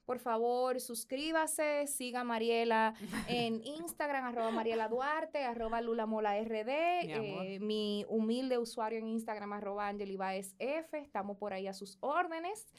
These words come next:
Speaker 2: Claro.
Speaker 1: Eh, y suscríbase aquí a Desde el Patio y deje
Speaker 2: Y
Speaker 1: sus
Speaker 2: puede leer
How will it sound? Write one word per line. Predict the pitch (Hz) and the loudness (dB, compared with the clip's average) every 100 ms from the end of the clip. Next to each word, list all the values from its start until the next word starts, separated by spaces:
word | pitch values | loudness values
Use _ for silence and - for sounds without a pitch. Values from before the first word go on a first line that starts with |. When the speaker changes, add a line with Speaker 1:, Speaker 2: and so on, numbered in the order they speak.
| - | -10
Speaker 2:
Claro. | 170 143 143 254 | -6 -6 -8 -4
Speaker 1:
Eh, | 240 247 233 | 0 2 2
y | 240 | 0
suscríbase | 254 226 233 254 277 | -2 0 2 2 2
aquí | 285 294 311 | 0 -2 -6
a | 349 | -6
Desde | 339 302 | -6 -6
el | |
Patio | 277 330 415 415 220 | -4 -6 -4 -6 -4
y | 196 | -2
deje | 220 233 | 0 2
Speaker 2:
Y | |
Speaker 1:
sus | 202 | 6
Speaker 2:
puede | 233 240 240 | 8 10 10
leer | 269 | 10